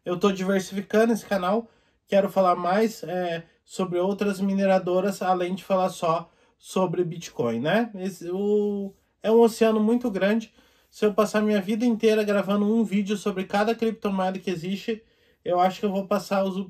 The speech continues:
próximos vinte, trinta anos e eu não vou falar sobre todas as criptomoedas que existem.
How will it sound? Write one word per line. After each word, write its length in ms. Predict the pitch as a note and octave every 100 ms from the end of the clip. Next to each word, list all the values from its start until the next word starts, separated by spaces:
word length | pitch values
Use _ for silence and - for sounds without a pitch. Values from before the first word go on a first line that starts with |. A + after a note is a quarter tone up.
| -
próximos 500 | G3 G3 G#3 G3+ F3
vinte, 340 | F3 G#3 -
trinta 320 | G#3 G3 F#3+
anos 460 | F#3 E3+ G3 G3 - _ _ _
e 80 | -
eu 120 | F#3
não 180 | F#3+ G3
vou 100 | G3
falar 340 | G3 G3+ F3 E3+
sobre 260 | F#3 F3+
todas 280 | F3+ F3 E3+
as 120 | F3
criptomoedas 600 | - F3+ F3 E3+ E3 D#3+
que 80 | -
existem. 520 | F#3+ D#3 A2+ - -